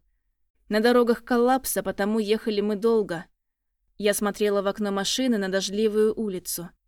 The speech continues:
Вспоминала, да, прошлое. Ту свою совсем другую жизнь, другую себя.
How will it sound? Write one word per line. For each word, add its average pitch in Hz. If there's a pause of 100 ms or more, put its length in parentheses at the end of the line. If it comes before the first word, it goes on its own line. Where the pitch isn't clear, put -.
(540)
Вспоминала, 202
да, 180 (420)
прошлое. 196 (560)
Ту 285
свою 240
совсем 220
другую 214
жизнь, 196 (400)
другую 220
себя. 196